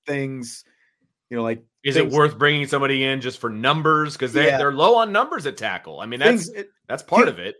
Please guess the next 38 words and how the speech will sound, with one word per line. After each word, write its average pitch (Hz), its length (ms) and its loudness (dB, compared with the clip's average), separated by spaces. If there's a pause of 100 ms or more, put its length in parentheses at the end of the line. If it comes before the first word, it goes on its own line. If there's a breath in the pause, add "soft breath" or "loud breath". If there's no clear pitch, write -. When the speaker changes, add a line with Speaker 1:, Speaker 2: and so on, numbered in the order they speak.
Speaker 1:
Yeah, 147 320 2
I 170 80 4
mean, 165 200 -2
Kane 202 260 2
Madden 185 340 -2
was 151 200 -4
a 135 40 -4
different 147 380 -6
position, 113 480 -6
but 113 180 -10
things 156 240 -4
didn't 123 280 -6
work 120 240 -4
out 117 160 -4
well 95 160 -8
the 90 80 -12
last 98 280 -8
time 92 380 -14 (120)
they 95 80 -6
brought 95 280 -6
in 90 340 -12
a, 90 80 -14 (240)
<laughs> 120 220 -12
a 131 80 -4
transfer 143 640 -4
on 117 140 -2
the 104 80 -4
offensive 101 560 -6
line 80 280 -20 (360)
anyway. 71 380 -20
Speaker 2:
This - 160 -18
is, - 240 -20
this 73 160 -18
Speaker 1:
So, 76 120 -14
Speaker 2:
is 76 60 -20
very 80 260 -12
true. 80 380 -16 (400 soft breath)
Speaker 1:
yeah. 90 100 -10